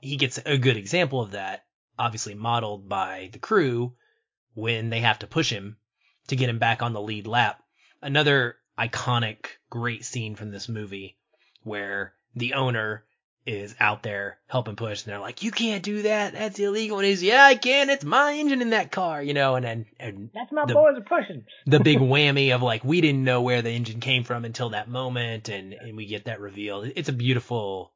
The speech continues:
Speaker 1: scene, if not a bit exaggerated, probably from reality, <laughs> as m-, many are in these kind of films, but that's how we like them. Wh-, what did you think about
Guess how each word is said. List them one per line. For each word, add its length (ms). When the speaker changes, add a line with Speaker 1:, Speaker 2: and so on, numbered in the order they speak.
Speaker 1:
scene, 560
if 160
not 260
a 60
bit 160
exaggerated, 640
probably 420
from 340
reality, 600
<laughs> 240
as 220
m-, 160
many 440
are 260
in 120
these 160
kind 140
of 60
films, 360
but 80
that's 160
how 80
we 60
like 180
them. 140
Wh-, 220
what 200
did 100
you 80
think 160
about 380